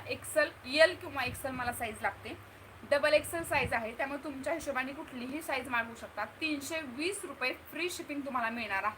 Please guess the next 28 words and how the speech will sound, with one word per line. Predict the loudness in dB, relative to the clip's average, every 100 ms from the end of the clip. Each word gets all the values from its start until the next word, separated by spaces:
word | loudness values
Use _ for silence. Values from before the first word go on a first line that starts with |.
| -8 -18 -18 -18 -18 -18 -18 -10 0
तीनशे | 2 2 0 0
वीस | -2 0 0 0 -2
रुपये | 2 2
फ्री | 2 0 0 0
शिपिंग. | -2 -8 -8 -6
खूप | -4 -4 -4
सुंदर | -4 0 4 4
असा | 6 4
बांधणी | 6 6 6 2 0
मधला | 0 0
पॅटर्न | 4 4 2 -4
आहे. |
कुठल्याही | -6 -8 -8 0 2 2 0
साडीवरती | 2 4 4 2 -4 -6 -8
तुम्हाला | -4 0 0
खूप | 0 -4 -10 -6
सुंदर | -4 0 0
असा | 2 4
वाटणारा | 4 4 2 0 0
पॅटर्न | 0 0 0 -4
आहे. | -6 -8 -18 -18 -18 -2 2
याच्यामध्ये | 2 2 2 2
कलर्स | 0 6 8 10 8
पण | 0 -4 -4
खूप | -4 -4 -6
सुंदर | -8 2 6
आलेले | 6 6 0
आहेत. | -2